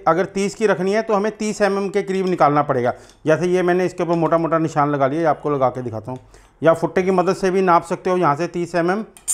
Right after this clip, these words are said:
तो आप, आप ऐसे ये भी बना सकते हो। ये देखिए, ये जैसे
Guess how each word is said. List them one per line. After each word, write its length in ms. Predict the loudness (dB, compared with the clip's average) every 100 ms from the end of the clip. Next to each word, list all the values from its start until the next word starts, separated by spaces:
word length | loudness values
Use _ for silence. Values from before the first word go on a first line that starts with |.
| -2 -2 -8 -14 _ -4
तो 100 | 2
आप, 280 | 4 2 0
आप 200 | 0 0
ऐसे 260 | -2 -4 -6 -8 -16 -20 _ -8
ये 160 | -4
भी 100 | -2
बना 200 | 0 0
सकते 240 | -2 -4 -4
हो। 40 |
ये 120 | -2
देखिए, 260 | -2 -4 -8 -12 -18 _ _ _ -8
ये 120 | -4
जैसे 320 | -2 -2 -4